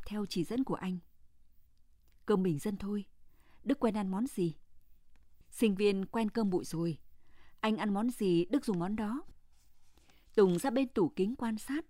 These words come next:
nhẩm tính số tiền trong túi, rồi mới dám gọi món ăn. Anh quay lại bàn, ngồi đối diện với Đức. Người phục vụ đặt bữa ăn trên bàn. Có cả hai ly bia hơi.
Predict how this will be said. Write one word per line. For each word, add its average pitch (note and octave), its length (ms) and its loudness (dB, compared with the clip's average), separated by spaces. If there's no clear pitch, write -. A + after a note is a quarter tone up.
nhẩm D#3+ 240 2
tính F3+ 240 2
số A#3 160 0
tiền F3 200 0
trong G3 200 -6
túi, G3 340 -2
rồi F3+ 300 4
mới B3 100 4
dám A#3 260 -2
gọi - 140 -2
món F#3 180 -2
ăn. F#3 220 -6
Anh G3 240 0
quay G3+ 200 0
lại F3+ 180 0
bàn, D3+ 320 -2
ngồi F3+ 240 8
đối A3+ 140 4
diện - 200 0
với A3+ 100 -2
Đức. C#4+ 180 0
Người G#3 200 8
phục F3 220 -2
vụ F#3+ 120 4
đặt F3+ 240 -2
bữa F3+ 100 -4
ăn B3+ 140 2
trên A#3+ 240 -2
bàn. E3 240 -2
Có C#3 100 4
cả D#3 300 0
hai A3 200 -2
ly A3 140 2
bia G#3+ 200 2
hơi. G#3+ 260 -2